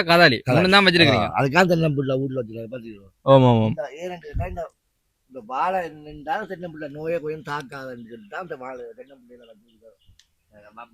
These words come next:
Speaker 2: தென்னம்பிள்ளைக்காகத்தான் இதை வச்சது வாழை.
Speaker 1: வாழைய. இப்ப பாருங்க, தென்னம்பிள்ளைக்கு நோய் வர வழியா தான் நம்ம வந்து இந்த வாழை வீட்டுக்கு வச்சுதான் வாழை,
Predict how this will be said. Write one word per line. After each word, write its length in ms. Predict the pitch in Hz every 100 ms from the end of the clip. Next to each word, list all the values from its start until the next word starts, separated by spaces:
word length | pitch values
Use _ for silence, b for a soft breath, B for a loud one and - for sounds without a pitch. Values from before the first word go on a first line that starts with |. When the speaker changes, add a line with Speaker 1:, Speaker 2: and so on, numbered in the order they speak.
| 110
Speaker 2:
தென்னம்பிள்ளைக்காகத்தான் 960 | 131 190 185 180 170 143 143 139 180 202
இதை 120 | 165
வச்சது 380 | 139 117 117 95
வாழை. 200 | 101 101
Speaker 1:
வாழைய. 320 | 131 143 127 - B B
இப்ப 200 | B 127
பாருங்க, 280 | 143 165 139
தென்னம்பிள்ளைக்கு 640 | 120 147 185 190 196 196
நோய் 220 | 196 180 185
வர 200 | 185 180
வழியா 240 | 175 175 165
தான் 200 | 165 165
நம்ம 180 | 160
வந்து 240 | 156 165 220 202 170
இந்த 140 | 160 151
வாழை 300 | 147 170 170
வீட்டுக்கு 340 | 160 160 160
வச்சுதான் 360 | 147 139 180 160
வாழை, 240 | 156 165